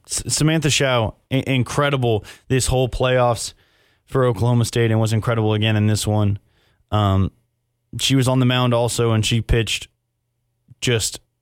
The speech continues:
a, a, a ridiculous game, holding Florida to one run.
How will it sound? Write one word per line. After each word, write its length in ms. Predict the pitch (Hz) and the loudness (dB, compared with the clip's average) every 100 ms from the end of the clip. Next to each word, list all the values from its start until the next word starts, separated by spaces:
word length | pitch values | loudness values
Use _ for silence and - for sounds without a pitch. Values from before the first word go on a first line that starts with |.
| - | -4
a, 60 | |
a, 400 | 117 104 113 76 | -2 -2 -2 0
a 60 | 110 | 0
ridiculous 600 | 110 110 127 117 123 107 | 0 0 -2 0 -2 -2
game, 280 | 117 117 110 | -2 0 0
holding 260 | 113 113 | 0 -2
Florida 320 | 104 107 110 104 | -2 0 -2 -2
to 80 | |
one 260 | 104 104 101 | -2 0 0
run. 320 | 101 98 104 | 0 0 0